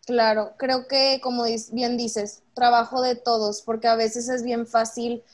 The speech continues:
quedarnos nosotros de que, "Ay, es que, pues, ella no me lo enseñó así, y es que a mí no me lo han enseñado, entonces, pues, yo siempre creí".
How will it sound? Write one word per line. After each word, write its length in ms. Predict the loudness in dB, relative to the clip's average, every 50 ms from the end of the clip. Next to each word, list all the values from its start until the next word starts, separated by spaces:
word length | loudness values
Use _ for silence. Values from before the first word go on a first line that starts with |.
| _ _ _ _
quedarnos 460 | 2 6 8 8 8 6 4 0 0
nosotros 400 | 0 2 2 2 2 2 0 0
de 140 | 0 0 2
que, 100 | 4 4
"Ay, 240 | 6 6 6 6 6
es 120 | 4 2
que, 120 | 2 -2 -2
pues, 220 | -2 -2 0 4
ella 220 | 4 6 6 6 4
no 160 | 2 0 0 0
me 80 | 2
lo 100 | 2 2
enseñó 360 | 2 0 -2 -4 -6 -4 -6
así, 360 | -6 -8 -6 -4 -2 -2 0 2
y 60 | 2 2
es 140 | 2 2
que 80 | 0 0
a 60 | 0
mí 240 | 0 0 0 0 -2 -2 -4
no 80 | -4 -2
me 140 | -2 0
lo 100 | 2 2
han 100 | 2 2
enseñado, 540 | 0 0 0 0 0 2 4 4 6 6 4
entonces, 480 | 2 2 0 0 0 2 2 0 0 -2 -2
pues, 400 | -2 -2 -2 -2 -6 -12 -4 0 0 2 4
yo 140 | 4 2 2
siempre 460 | 2 0 -2 -2 0 0 -2 -2 -2
creí". 400 | -2 -2 -4 -2 -4 -4 -6